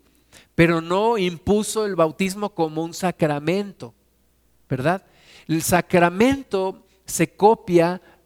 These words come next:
del soldado romano que ha-, hacía votos de lealtad a Roma, y esos se, se llamaban sacramentos. Entonces se copia para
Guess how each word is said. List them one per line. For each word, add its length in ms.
del 400
soldado 800
romano 680
que 180
ha-, 100
hacía 680
votos 580
de 140
lealtad 720
a 120
Roma, 440
y 160
esos 260
se, 300
se 200
llamaban 460
sacramentos. 1000
Entonces 400
se 140
copia 680
para 720